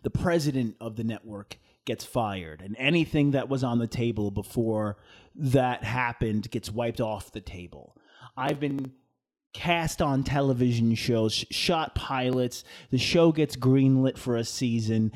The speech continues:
and then the, everyone in the original cast that was in the pilot gets recast because the head of the network shifts again, likes the concept for the show, but wants to put all their friends in the show. I've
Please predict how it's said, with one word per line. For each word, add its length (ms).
and 160
then 160
the, 160
everyone 420
in 80
the 120
original 440
cast 500
that 160
was 140
in 180
the 80
pilot 560
gets 200
recast 760
because 480
the 80
head 220
of 100
the 100
network 380
shifts 380
again, 340
likes 240
the 120
concept 500
for 100
the 80
show, 260
but 120
wants 200
to 60
put 140
all 240
their 240
friends 480
in 220
the 100
show. 420
I've 580